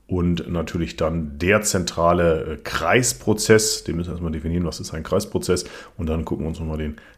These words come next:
Carnot-Kreisprozess an als den grundlegendsten aller Kreisprozesse, äh, den effizientesten aller Kreisprozesse. Das wollen wir heute in dieser Folge mal so ein bisschen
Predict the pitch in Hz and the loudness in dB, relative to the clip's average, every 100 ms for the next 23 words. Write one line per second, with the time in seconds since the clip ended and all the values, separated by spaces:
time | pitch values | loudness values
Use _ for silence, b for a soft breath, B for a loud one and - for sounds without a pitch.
0 | _ - 80 85 85 92 104 - 90 90 | _ -6 -2 2 4 4 2 0 2 4
1 | 90 - - - 87 82 - 80 - - | 4 -2 -6 -4 -2 -4 -4 -6 -6 -6
2 | - 80 78 80 90 104 101 90 92 87 | -6 -6 -4 2 6 6 4 2 4 2
3 | 82 - 85 85 87 78 - 78 82 - | -2 -2 -2 0 2 0 -4 -6 -6 -10
4 | - - - 87 - B B B B B | -10 -6 -4 -4 -6 B B B B B
5 | - - - 85 78 - - - - 87 | -20 -20 -6 -4 -4 -8 -8 -4 2 2
6 | 85 80 80 76 78 71 78 78 - - | 2 0 -2 -2 -2 -2 -4 -4 -6 -6
7 | - - - B B B 107 123 156 110 | -6 -6 -8 B B B 6 8 10 8
8 | 120 110 92 98 82 - - 98 90 82 | 8 4 6 6 6 2 4 6 6 4
9 | 76 71 90 - 76 67 | 0 -2 -2 -2 -2 -6